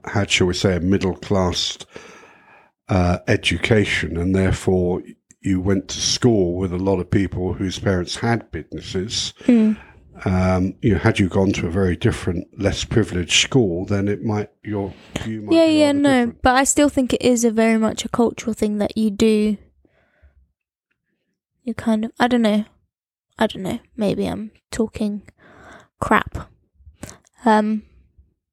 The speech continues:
Speaker 2: so yeah, I'm quite proud of myself for standing up for young me and doing a music degree, regardless. I wanted to go on to X Factor or something when I was about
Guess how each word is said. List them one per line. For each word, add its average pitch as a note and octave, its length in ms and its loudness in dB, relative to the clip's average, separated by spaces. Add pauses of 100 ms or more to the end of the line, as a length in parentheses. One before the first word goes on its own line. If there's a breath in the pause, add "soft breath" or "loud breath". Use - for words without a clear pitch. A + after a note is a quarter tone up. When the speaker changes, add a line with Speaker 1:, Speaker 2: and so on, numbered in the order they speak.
(1300 soft breath)
Speaker 2:
so - 120 -2
yeah, C#4 240 4 (280)
I'm A#3+ 320 2
quite - 400 -6
proud B3 380 0
of B3 60 -4
myself B3+ 540 -2
for B3+ 840 2 (680 soft breath)
standing C#4+ 960 2
up C#4 220 -2
for C#4 180 -2
young C4 460 2
me C#4 480 0 (140)
and A#3 280 0
doing A#3+ 280 4
a A#3 40 4
music A#3 500 0
degree, B3 520 0 (480)
regardless. A#3 840 0 (720 loud breath)
I C#4+ 120 6
wanted A#3+ 400 2
to A#3 80 2
go A3+ 280 4
on A3+ 160 2
to - 280 -2
X - 280 -4
Factor - 460 -2
or G#3+ 80 0
something G#3 480 -4
when G#3 120 -2
I G#3 140 -2
was G#3+ 160 -4
about G#3+ 280 -2